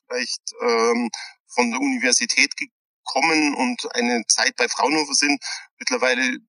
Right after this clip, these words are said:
ist es auch in, in, in den naturwissenschaftlichen Disziplinen an den Universitäten relativ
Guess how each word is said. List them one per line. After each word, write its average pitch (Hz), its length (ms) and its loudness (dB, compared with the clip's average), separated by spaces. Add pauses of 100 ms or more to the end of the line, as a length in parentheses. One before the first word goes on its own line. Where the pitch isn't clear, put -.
(120)
ist - 140 0
es - 160 -2
auch - 240 -4
in, 120 180 -2
in, 117 260 -2
in 117 180 -2
den 117 140 -2
naturwissenschaftlichen 120 1300 0
Disziplinen 123 760 0
an 120 120 0
den 120 160 -2
Universitäten 117 840 0
relativ 120 640 0